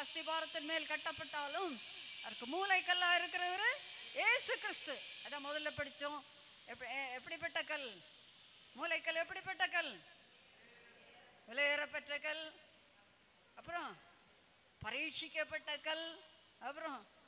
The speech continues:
தெரிந்து கொள்ளப்பட்ட கல், விசேஷமான கல்.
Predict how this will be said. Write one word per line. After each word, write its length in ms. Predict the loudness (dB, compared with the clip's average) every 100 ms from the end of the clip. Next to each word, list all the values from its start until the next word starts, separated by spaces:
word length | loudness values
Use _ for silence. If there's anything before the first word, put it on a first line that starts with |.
| -20 -12
தெரிந்து 440 | 2 2 2 -2 -4
கொள்ளப்பட்ட 580 | 0 0 -2 -4 -4
கல், 420 | -2 -2 -2 -6 -12 -20 -20 -20 -20 -20 -20 -20 -20 -20 -20 -12
விசேஷமான 880 | -6 -2 0 2 2 2 2 4 4
கல். 340 | 6 4